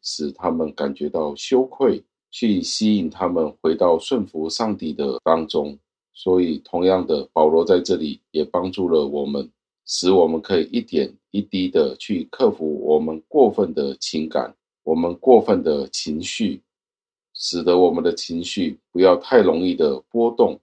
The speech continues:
变成仇恨某一些人，甚至变成报复。我们应该这样子的想：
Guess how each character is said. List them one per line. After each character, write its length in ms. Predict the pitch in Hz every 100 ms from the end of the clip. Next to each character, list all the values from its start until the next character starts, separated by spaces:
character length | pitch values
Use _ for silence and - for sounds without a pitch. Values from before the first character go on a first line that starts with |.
| _
变 180 | 113 95
成 220 | - 82
仇 240 | 80 92 85
恨 320 | 104 85 69 -
某 220 | 82 82
一 40 |
些 280 | - 139 127
人， 280 | 101 67 67 _ _ -
甚 200 | - 95
至 200 | 95 87
变 220 | - 95
成 260 | 82 78 73 -
报 220 | 135 80
复。 320 | - 90 76 _ _
我 120 | 80
们 160 | 82 87
应 80 | 90
该 160 | 87
这 160 | - 90
样 100 | 85
子 100 | 80
的 140 | 78
想： 280 | - 71